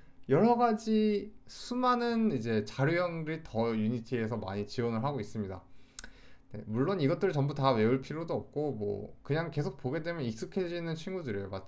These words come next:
마치 뭐 옆집 이웃 같은 존재랄까? 네, 어쨌든 그런 친구들이기 때문에 이제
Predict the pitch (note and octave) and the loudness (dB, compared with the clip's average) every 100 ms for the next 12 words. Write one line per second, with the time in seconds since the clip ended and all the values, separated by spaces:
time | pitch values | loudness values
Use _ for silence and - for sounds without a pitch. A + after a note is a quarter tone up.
0 | - B2+ G#2 - A2 G2 G2 - - - | -14 -8 -8 -6 -6 -4 -4 -8 -18 -20
1 | - - A#2 A2 C3+ A2 A2+ A2+ B2+ - | -20 -6 -6 -2 -2 0 0 0 -4 -2
2 | A#2+ A2 G#2 A2 G#2+ G#2+ F#2+ - F3 C#3+ | -2 0 0 0 0 0 -2 -6 -12 -8
3 | G#2+ G2+ - A#2 - A2 G#2 B2+ B2+ E3 | -8 -6 -8 -10 -8 -6 -2 0 -2 -2
4 | E3 C#3 G#2+ G#2 C3 C3 B2+ G2+ - - | -4 -2 -2 -2 -2 -2 -2 -4 -12 -20
5 | - - - - - - - - - - | -18 -16 -18 -18 -20 -20 -20 -20 -20 -20
6 | - - - - - G#2+ A2 G#2 | -20 -20 -20 -18 -10 0 2 2